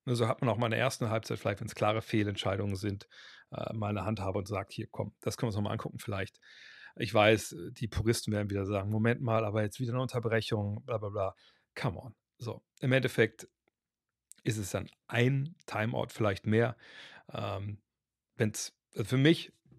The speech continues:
wenn wir mehr Calls richtig kriegen, äh,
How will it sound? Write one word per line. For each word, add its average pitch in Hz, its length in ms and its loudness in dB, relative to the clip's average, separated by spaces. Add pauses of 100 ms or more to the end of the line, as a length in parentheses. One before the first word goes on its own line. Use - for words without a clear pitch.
(120)
wenn 117 180 2
wir 110 220 2 (340)
mehr 127 320 4
Calls 120 440 2
richtig 147 300 0
kriegen, 139 380 0 (220)
äh, 107 240 -4